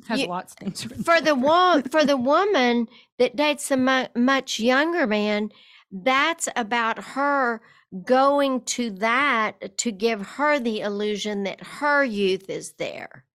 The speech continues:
Speaker 1: Mm-hmm.
Speaker 2: You know, it's not so much, sh-, she ought to be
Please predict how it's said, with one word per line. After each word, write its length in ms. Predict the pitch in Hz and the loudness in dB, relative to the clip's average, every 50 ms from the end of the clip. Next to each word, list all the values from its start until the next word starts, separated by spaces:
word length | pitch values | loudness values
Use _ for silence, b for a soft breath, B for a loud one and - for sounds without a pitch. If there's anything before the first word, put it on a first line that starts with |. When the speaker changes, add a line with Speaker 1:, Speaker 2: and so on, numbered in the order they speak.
| _ - | _ -16
Speaker 1:
Mm-hmm. 340 | 160 156 139 147 135 131 135 - _ _ _ _ _ _ | -14 -14 -14 -14 -16 -18 -20 -20 _ _ _ _ _ _
Speaker 2:
You 140 | - 240 233 | -2 0 0
know, 320 | 220 220 214 214 214 226 - - | 2 2 2 2 2 0 0 0
it's 260 | 254 233 233 - - 277 | 0 -2 0 -2 -2 0
not 320 | 294 294 294 285 269 - | 2 2 2 2 0 -2
so 160 | - 285 269 | -2 0 0
much, 320 | 262 254 254 247 240 247 - b b b b b b | 2 2 0 0 -2 -4 -10 b b b b b b
sh-, 280 | b - - - 233 - | b -20 -14 -10 -10 -6
she 260 | - - - - 339 381 523 508 453 | -2 0 0 2 4 4 4 6 6
ought 60 | 359 | 4
to 80 | 233 214 | 4 2
be 240 | 180 214 202 190 | 2 0 0 0